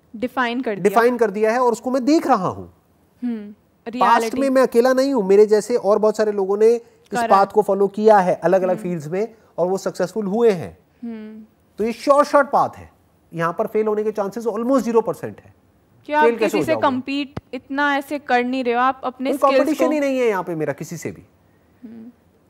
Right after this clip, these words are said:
Speaker 2: कोई पेशेंट है जिसको मेरे साथ बात करके अच्छा लगेगा,
Speaker 1: किसी को
Speaker 2: किसी को
Speaker 1: किसी
Speaker 2: किसी
Speaker 1: और
Speaker 2: और
Speaker 1: के
Speaker 2: के साथ,
Speaker 1: साथ।
Speaker 2: तो मेरा कहाँ कॉम्पिटिशन है? लाइफ में मेरा कभी किसी से कोई कॉम्पिटिशन होगा ही नहीं। जैसे फोटोग्राफी में
Speaker 1: हम्म।
Speaker 2: किसी को हमारी फोटोग्राफ अच्छी लगेगी, किसी को किसी और की अच्छी लगेगी,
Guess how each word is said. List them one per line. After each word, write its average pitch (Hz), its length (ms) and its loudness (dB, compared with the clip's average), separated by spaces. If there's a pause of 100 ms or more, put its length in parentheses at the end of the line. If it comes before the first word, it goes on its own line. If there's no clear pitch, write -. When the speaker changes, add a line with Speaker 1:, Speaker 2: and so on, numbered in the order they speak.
Speaker 2:
कोई 202 100 2
पेशेंट 196 420 0
है 208 80 2
जिसको 185 520 -4 (260)
मेरे 135 160 0
साथ 185 160 0
बात 175 240 0
करके 180 200 -4
अच्छा 185 160 -4
लगेगा, 180 340 -2 (480)
Speaker 1:
किसी 269 200 -8
को 269 60 -2
Speaker 2:
किसी 269 140 -4
को 247 60 -4
Speaker 1:
किसी - 140 -2
Speaker 2:
किसी 208 120 -2
Speaker 1:
और 208 60 -4
Speaker 2:
और - 120 -2
Speaker 1:
के 214 40 -4
Speaker 2:
के 170 100 -2
साथ, 214 180 -2
Speaker 1:
साथ। - 180 -16
Speaker 2:
तो 165 60 -8
मेरा 165 180 0
कहाँ 147 160 -6
कॉम्पिटिशन 90 480 -12
है? 87 120 -20 (720)
लाइफ 156 240 0
में 175 60 -4
मेरा 165 180 0
कभी 165 200 -2
किसी 160 200 -8
से 143 100 -4
कोई 135 120 -6
कॉम्पिटिशन 110 480 -8 (140)
होगा 110 220 -4
ही 127 140 -8
नहीं। 127 220 -12 (540)
जैसे 117 180 -6
फोटोग्राफी 143 540 0
में 110 220 -6 (220)
Speaker 1:
हम्म। 220 260 -10 (260)
Speaker 2:
किसी 160 220 -4
को 156 260 0 (100)
हमारी 117 280 0
फोटोग्राफ 165 460 0
अच्छी 180 180 -4
लगेगी, 190 400 -2 (320)
किसी 180 220 -6
को 196 140 -4
किसी 202 260 -8
और 254 200 4
की 262 100 -2
अच्छी 214 220 0
लगेगी, 156 340 -6